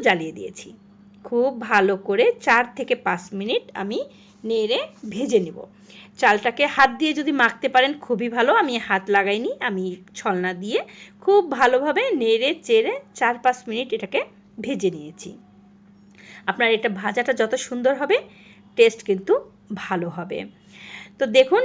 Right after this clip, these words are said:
যখন ভাজাটা হয়ে যাবে বুঝতেই পারবেন, একদম লেগে ধরবে আর কড়াই থেকে উঠে আসতে যাবে।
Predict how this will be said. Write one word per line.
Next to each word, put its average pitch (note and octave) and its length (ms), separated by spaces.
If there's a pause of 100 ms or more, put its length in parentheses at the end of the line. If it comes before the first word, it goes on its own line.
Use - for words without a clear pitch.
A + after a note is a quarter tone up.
যখন D4+ 260
ভাজাটা A#3+ 400
হয়ে B3+ 260
যাবে C4+ 160
বুঝতেই A3 440
পারবেন, B3 380 (200)
একদম G#3 340
লেগে A3+ 300
ধরবে D#4+ 380 (120)
আর G#3 140 (100)
কড়াই F#3 220
থেকে A#3 200 (140)
উঠে - 200
আসতে F3 340
যাবে। - 240